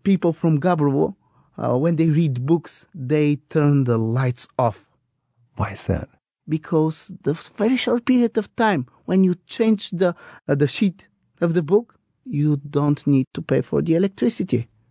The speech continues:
Speaker 1: that is lost while changing the, the sheet.
Speaker 2: <laughs>
Speaker 1: So that's why it's like a disco there, on and off.
Speaker 2: Oh, the, the lights go on and off.
Speaker 1: Yeah.
Speaker 2: Okay. That
Speaker 1: Or
Speaker 2: was
Speaker 1: another one.
Speaker 2: Yeah.
Speaker 1: Yes, you invite some guests.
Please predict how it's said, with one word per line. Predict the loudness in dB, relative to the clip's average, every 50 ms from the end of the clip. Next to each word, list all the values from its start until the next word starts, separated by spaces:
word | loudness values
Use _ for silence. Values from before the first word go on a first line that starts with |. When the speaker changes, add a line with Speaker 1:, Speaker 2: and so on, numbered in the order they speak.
| _ _ _ _ _
Speaker 1:
that | -4 -4 -2 -2
is | -2 -2 -2 -6 -4 -2
lost | 0 2 2 0 -2 -4 -8 -12 -16 -20 -20 -20 _ _
while | -4 -4 -4
changing | -4 -4 -2 0 0 0 0 0 0 0
the, | 0 -2 -2 -2 -2 -4 -4 -4 -2
the | -4 -4
sheet. | -2 -2 -4 -4 -4 -10
Speaker 2:
<laughs> | _ _ -20 -20 -20 -18
Speaker 1:
So | -6 0 2 2 2
that's | 4 2 0 0 -2 -4 -2
why | 0 0 0 0 -2 -6 _ _ _
it's | -2 -2 -2 -2 -2
like | -2 -2 0 0
a | 0
disco | 0 0 -4 -2 -4 -2
there, | 0 0 0 0 -2 -6 -12 _ _ _ _ _ _ _ _
on | 0 2 2 2
and | 2 2 2 0
off. | 0 0 -4 -14 _ _ _ _ _ _ _ -2
Speaker 2:
Oh, | -2 0
the, | 0 -2 -4
the | -2 -2 0
lights | 2 2 0 0 -2
go | -4 -2
on | 0 0 0
and | 0 0 0
off. | 0 -2 -2 -4 -2
Speaker 1:
Yeah. | -2 -2 -2 -2 -6 -14 _ _ _ _ _ _ _ _ _ -6
Speaker 2:
Okay. | -2 0 0 -2 -2 -2 -2 -2 -2 -2 -4
That | -4 0 2
Speaker 1:
Or | 4 4 6 6 6 6 4 4
Speaker 2:
was | 4 2
Speaker 1:
another | 2 2 4 4 4 4
one. | 4 4 2 0 -2 -2 0
Speaker 2:
Yeah. | -2 -2 -2 _ _ _ _ _ _
Speaker 1:
Yes, | -10 -8 -8 -8 -8 -10 -12 -14 -14 -8 -4
you | 0 2 2 4 4 4 4 4
invite | 4 2 2 2 2 0 0 -2 -2
some | -2 -2 0 2
guests. | 2 0 0 0 -6 -16 -20